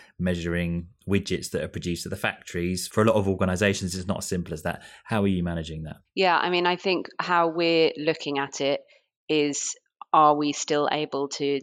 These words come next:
Speaker 2: deliver the campaigns and the annual plans that we've signed off with the board before we made this move, and making sure we're at least meeting or exceeding those,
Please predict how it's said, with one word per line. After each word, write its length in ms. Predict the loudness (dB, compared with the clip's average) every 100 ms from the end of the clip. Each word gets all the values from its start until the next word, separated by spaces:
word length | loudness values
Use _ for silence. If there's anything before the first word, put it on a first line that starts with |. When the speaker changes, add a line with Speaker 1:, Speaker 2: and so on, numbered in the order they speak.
| _
Speaker 2:
deliver 520 | -2 0 0 2 0 0
the 80 | -4
campaigns 640 | -2 -4 -2 -2 -2 -4
and 100 | -4
the 100 | -4
annual 300 | -4 -2 -4
plans 440 | -2 -2 -2 -4 -6
that 120 | -6
we've 200 | -8 -6
signed 320 | -4 -4 -2
off 340 | -4 -4 -14 -16 _ _
with 200 | -4 -4
the 60 | -2
board 340 | 2 2 0
before 360 | -2 -4 -2 -2
we 100 | -2
made 260 | -2 -4 -4
this 240 | -4 -2
move, 440 | 0 0 0 -4
and 140 | -4 -2
making 340 | -2 -2 -6
sure 180 | -2 -2
we're 140 | -2
at 160 | -2 -4
least 260 | -6 -4 -4
meeting 440 | -6 -4 -6 -6
or 280 | -4 -4 -4
exceeding 520 | -6 -4 -2 -2 -6
those, 440 | -4 -2 -2 -4